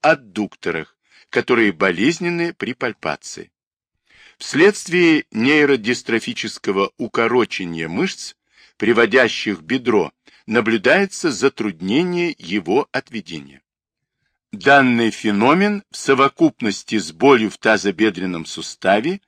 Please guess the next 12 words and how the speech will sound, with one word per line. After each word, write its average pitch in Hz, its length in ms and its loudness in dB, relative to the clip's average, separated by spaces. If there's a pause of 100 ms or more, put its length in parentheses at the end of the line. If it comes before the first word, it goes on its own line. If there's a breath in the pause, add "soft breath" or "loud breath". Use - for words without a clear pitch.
(300 soft breath)
имитирует 185 960 2
коксартроз. 139 1080 -2 (760)
В - 160 -20
последующем 147 1080 0
подобный 185 560 4
рефлекторный 127 840 2
псевдоартроз 104 1200 0 (160)
может 156 420 0
ускорить 185 580 0
развитие 160 640 -2 (100)
истинного 90 720 -6
коксартроза. - 960 -6